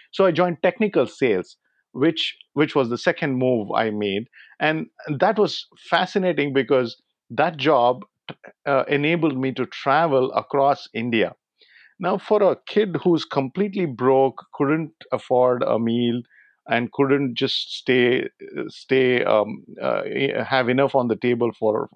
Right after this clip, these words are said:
for a family of six. And that poverty story is something that we'll explore later. This was like a boon. This was like God appearing and saying, "Hey, what do you want in life?"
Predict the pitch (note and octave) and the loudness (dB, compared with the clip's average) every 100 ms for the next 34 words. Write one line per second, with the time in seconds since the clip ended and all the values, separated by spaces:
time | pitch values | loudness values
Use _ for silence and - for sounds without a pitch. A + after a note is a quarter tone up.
0 | - A#2+ - A#2+ A#2+ A#2+ A#2 - C#3+ A2+ | -6 -4 0 0 0 0 -2 -2 -2 -4
1 | - _ - - C3 B2 A2+ G#2 B2+ C3 | -6 _ -20 -4 -2 2 0 2 2 2
2 | C3+ A#2+ - C3 A#2+ - C#3 G2+ G#2+ G#2 | 2 -2 -4 -2 -2 -2 -6 -6 -4 -2
3 | G#2 A2 G#2 - - C3+ A2 C3 C3+ A#2+ | -2 -2 -4 -6 -2 0 2 0 0 2
4 | G2 A2 _ _ _ _ _ _ _ _ | 0 -2 _ _ _ _ _ _ _ _
5 | - B2 A2+ A#3 - F#3+ D3 C3 - - | -20 -6 -2 0 2 0 2 0 -2 -8
6 | - B2 G#2+ F3 G3+ B2+ G2 C3+ - F3 | -4 -4 0 2 2 2 -2 -4 0 0
7 | D3 B2 G2+ _ B2 B2 D3+ D#3 - D3+ | 2 0 -2 _ -2 2 4 2 2 2
8 | C#3 C#3 B2 - B2+ B2 A2+ - C3 A2 | 2 0 -2 -4 -6 -4 -4 -4 -2 0
9 | B2 B2+ A#2 A#2+ A#2+ G#2+ A2 C3+ | 0 0 0 0 -2 -2 -2 -2